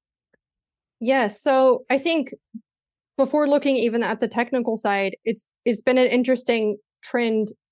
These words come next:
I guess, of of why really, um, we specialize in this at A S Marketing.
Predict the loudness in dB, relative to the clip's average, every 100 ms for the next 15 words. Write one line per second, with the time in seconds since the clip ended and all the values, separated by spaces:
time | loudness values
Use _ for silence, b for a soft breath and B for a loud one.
0 | -2 0 0 0 -6 -8 _ -14 -10 -2
1 | 2 2 2 2 -2 -2 -2 -2 -2 -4
2 | -4 -2 0 -2 -4 -8 -4 -4 0 -2
3 | 0 2 2 0 -2 -2 -2 -4 -2 -2
4 | -2 -4 -4 -4 -4 -6